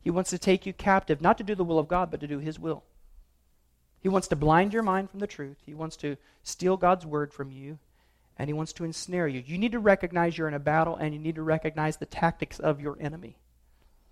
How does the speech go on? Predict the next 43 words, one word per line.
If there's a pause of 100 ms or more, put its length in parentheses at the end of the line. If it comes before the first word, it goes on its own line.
(540)
Okay. (1160)
You
say,
"Well,
man, (360)
where's
the, (240)
where's
the
good
news?"
Here's,
here's
the
good
news.
Here's
some
good
news.
Here's
what
you
need
to
do
next. (240)
You
need
to
recognize (120)
who's
in
the
battle
with
you. (1900)
That's
good
news. (1400)
You
see,
'cause